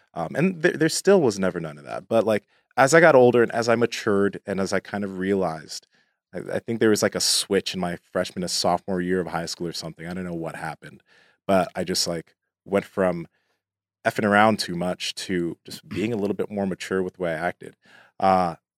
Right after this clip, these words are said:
that, that's when, you know, I, I, I, I saw more, more warmth 'cause there was an, an, I think that, okay, this is gonna sound bad, but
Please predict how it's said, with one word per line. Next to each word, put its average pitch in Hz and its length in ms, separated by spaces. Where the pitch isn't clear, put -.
that, 110 320
that's 139 380
when, 107 460
you 107 80
know, 87 300
I, 95 40
I, 92 240
I, 92 60
I 87 100
saw 87 520
more, 131 380
more 113 240
warmth 82 320
'cause 101 240
there 101 140
was 101 420
an, 117 240
an, 104 200
I 127 80
think 185 300
that, 113 240
okay, - 260
this - 140
is 147 80
gonna 131 160
sound 98 380
bad, 76 240
but 117 220